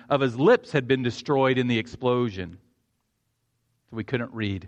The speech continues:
with his lips. But one day, as he was trying this out, as he, he brought one of the Braille pages to his lips, his,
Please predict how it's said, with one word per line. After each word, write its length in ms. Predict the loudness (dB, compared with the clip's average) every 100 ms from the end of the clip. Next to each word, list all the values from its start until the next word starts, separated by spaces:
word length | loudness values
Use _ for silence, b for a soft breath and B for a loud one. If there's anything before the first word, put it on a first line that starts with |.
| -12
with 120 | -12
his 160 | -12 -6
lips. 340 | -4 -4 -8
But 120 | -4 2
one 240 | 4 4
day, 360 | 2 0 -2 -6 b b b b b
as 100 | -2
he 80 | 0
was 180 | -2 -4 b b -10
trying 420 | 0 2 2 -2
this 180 | -4 -2
out, 380 | -2 0 0 0
as 100 | -4
he, 100 | -10 B
he 160 | -2 -2
brought 460 | 2 4 4 2
one 180 | 0 0
of 100 | 2
the 60 | 0
Braille 320 | 4 4 4
pages 440 | 2 2 2 -2
to 120 | 2
his 140 | 2 2
lips, 300 | 0 0 0
his, 200 | 0